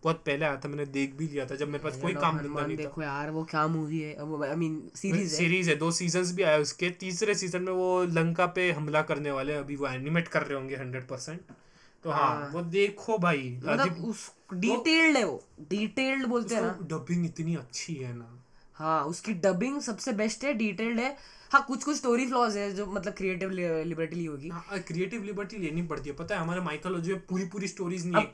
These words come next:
Speaker 2: तुम,
Speaker 1: डॉट्स
Speaker 2: मैंने
Speaker 1: कनेक्ट
Speaker 2: वो
Speaker 1: करने
Speaker 2: एक सीन
Speaker 1: पड़ते हैं।
Speaker 2: देखा था जब जिसमें हनुमान उसके ऊपर बैठ जाता है, जो उसको पकड़ते हैं लंका में और फिर वो बैठता है।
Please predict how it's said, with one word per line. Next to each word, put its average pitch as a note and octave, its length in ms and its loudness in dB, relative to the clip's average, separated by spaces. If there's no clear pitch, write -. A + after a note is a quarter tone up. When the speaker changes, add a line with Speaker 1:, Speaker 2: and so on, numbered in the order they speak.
Speaker 2:
तुम, C4 120 0
Speaker 1:
डॉट्स F3 220 2
Speaker 2:
मैंने G3 140 4
Speaker 1:
कनेक्ट A3+ 180 8
Speaker 2:
वो A#3+ 60 8
Speaker 1:
करने B3 120 8
Speaker 2:
एक A#3+ 60 2
सीन A#3 180 2
Speaker 1:
पड़ते A#3 120 4
हैं। G#3+ 100 4
Speaker 2:
देखा G3+ 120 4
था F#3+ 60 -2
जब F#3 100 -2
जिसमें F3 300 -4
हनुमान E3 460 0
उसके D#3+ 260 -4
ऊपर D3+ 200 -4
बैठ C#3+ 200 -4
जाता C3+ 280 -10
है, B2+ 140 -4
जो C#3 80 -6
उसको D3 180 -4
पकड़ते E3+ 420 0
हैं E3+ 60 2
लंका D#3+ 320 0
में F3 100 2
और F#3 180 6
फिर F3 180 -2
वो E3+ 320 -2
बैठता E3 340 -2
है। B2+ 100 -8